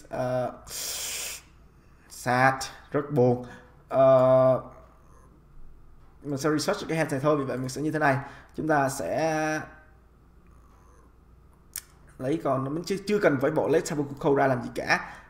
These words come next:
Ờ, mình sẽ research cái turn này, vì vậy mình nghĩ là mình sẽ lấy con này của mình ra.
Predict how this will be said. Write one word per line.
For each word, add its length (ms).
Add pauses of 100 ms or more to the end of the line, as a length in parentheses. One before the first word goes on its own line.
Ờ, 1040 (600)
mình 80
sẽ 100
research 340
cái 100
turn 220
này, 120
vì 100
vậy 140
mình 120
nghĩ 100
là 80
mình 120
sẽ 100
lấy 220
con 580
này 240
của 60
mình 220
ra. 440